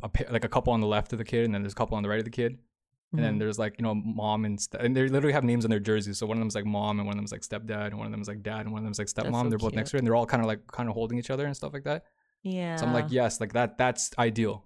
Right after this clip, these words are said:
Speaker 1: you know? So they're all there, they're all cheering on the kid and stuff, so
Speaker 2: That's beautiful.
Speaker 1: Like, to
Speaker 2: 'Cause
Speaker 1: me, that sh-,
Speaker 2: everyone,
Speaker 1: yeah.
Speaker 2: everyone is, like, a,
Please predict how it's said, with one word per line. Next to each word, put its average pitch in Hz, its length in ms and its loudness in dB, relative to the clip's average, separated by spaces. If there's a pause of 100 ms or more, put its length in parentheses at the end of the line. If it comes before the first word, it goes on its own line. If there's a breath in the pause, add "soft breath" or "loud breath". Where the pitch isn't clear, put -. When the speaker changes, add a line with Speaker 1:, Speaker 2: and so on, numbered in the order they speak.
Speaker 1:
you 117 80 -4
know? 123 200 -2
So 107 380 -2
they're 117 140 0
all 113 120 4
there, 113 220 4
they're 107 120 2
all 107 80 0
cheering 110 260 0
on 107 100 0
the 104 60 -6
kid 110 220 0
and 104 120 -4
stuff, 107 280 -6
so 110 240 -6 (580 soft breath)
Speaker 2:
That's 165 220 -4
beautiful. 143 520 -4
Speaker 1:
Like, 127 140 2
to - 80 8
Speaker 2:
'Cause 165 40 6
Speaker 1:
me, 180 60 6
that - 160 8
sh-, 277 140 6
Speaker 2:
everyone, 262 220 0
Speaker 1:
yeah. 127 220 -4
Speaker 2:
everyone 240 360 4
is, 226 100 0
like, 190 140 2
a, 165 180 6